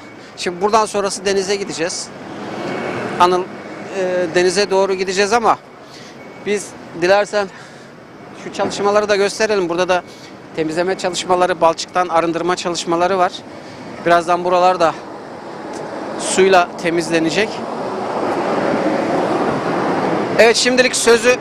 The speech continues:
buralara kadar gelmiş aslında baktığında Anıl. Her tarafta bir balçık işte, vatandaşlarımız. Şuraya bir girelim mi? Anıl, vatandaşlarımız burada.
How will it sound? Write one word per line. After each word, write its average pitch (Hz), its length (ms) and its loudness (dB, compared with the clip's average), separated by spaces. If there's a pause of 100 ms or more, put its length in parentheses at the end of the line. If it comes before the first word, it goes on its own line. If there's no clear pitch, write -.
buralara 254 340 4
kadar 240 240 4
gelmiş 262 380 4
aslında 202 420 2
baktığında 220 440 2
Anıl. 226 260 2 (720)
Her 220 200 6
tarafta 208 340 0
bir 208 140 -2
balçık 208 300 4
işte, - 180 0
vatandaşlarımız. 208 680 0
Şuraya 240 420 4
bir 226 60 -6
girelim 226 360 2
mi? 175 140 -2 (840)
Anıl, 185 200 2
vatandaşlarımız 202 800 0
burada. 202 240 4